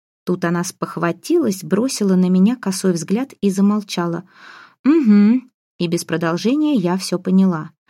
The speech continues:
Но убирать все равно придется. И здесь есть одна хорошая новость, а вторая плохая.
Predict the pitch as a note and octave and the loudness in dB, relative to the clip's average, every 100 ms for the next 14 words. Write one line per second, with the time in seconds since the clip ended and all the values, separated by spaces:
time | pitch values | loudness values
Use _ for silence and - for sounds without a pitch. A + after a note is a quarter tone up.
0 | - - _ - G3+ F#3 F#3 F#3+ G3+ A3 | -20 -20 _ 2 4 4 2 2 2 2
1 | A3+ - G#3 G3+ G3+ F#3+ G3 F3+ E3+ - | -2 -2 0 2 2 0 0 0 -2 -8
2 | - F#3 _ _ - - _ G3+ G3 G3+ | -14 -14 _ _ -20 -20 _ 0 2 4
3 | F#3 G3 D4+ - A#3 A3+ G3+ A#3 - A3+ | 2 0 -2 0 -2 -2 -2 -2 -2 -4
4 | A3 - G#3 C4 B3+ F#3 - G3 F#3+ F#3+ | -2 0 2 2 2 -2 -4 -8 -4 -2
5 | G3+ G#3+ G#3 G#3 - F3 E3+ F3 | -2 -2 -2 -4 -4 -6 -6 -10